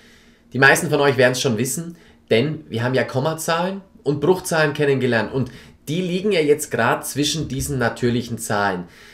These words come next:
Wie das Verhältnis dieser Zahlen ist, das will ich euch kurz veranschaulichen. Also, wir nehmen mal die Menge der natürlichen Zahlen. Ich habe jetzt hier mal nur ein paar Beispiele reingeschrieben. Die Null, die Drei, die Sieben, die Zwölf.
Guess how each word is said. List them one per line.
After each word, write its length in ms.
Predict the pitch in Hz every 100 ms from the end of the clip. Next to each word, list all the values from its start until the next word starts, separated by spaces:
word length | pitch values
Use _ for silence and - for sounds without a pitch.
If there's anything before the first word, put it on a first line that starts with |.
| -
Wie 100 | -
das 180 | 185 196
Verhältnis 520 | 156 135 175 202 190
dieser 240 | 165 147 135
Zahlen 260 | 127 117
ist, 320 | 117 113 - -
das 160 | 113
will 120 | 123
ich 120 | 127 113
euch 160 | 104
kurz 300 | - 117 113
veranschaulichen. 800 | 120 - 120 127 107 90 80 - - - - - - - - -
Also, 300 | 135 147 107 - -
wir 120 | - 123
nehmen 200 | 165 165
mal 300 | 143 139 -
die 160 | 120
Menge 320 | 117 120 156
der 140 | 151 127
natürlichen 560 | 117 - 123 127 120
Zahlen. 340 | - 101 101 95
Ich 140 | 104
habe 100 | 143
jetzt 120 | 139
hier 100 | -
mal 120 | 127 120
nur 120 | 127
ein 80 | 120
paar 160 | 104
Beispiele 420 | 92 101 - 98
reingeschrieben. 340 | 92 90 - 90
Die 120 | 90
Null, 340 | 107 151 151
die 100 | 139
Drei, 360 | 104 110 117 120
die 100 | 107
Sieben, 320 | 90 113 113
die 80 | 101
Zwölf. 380 | 98 101 90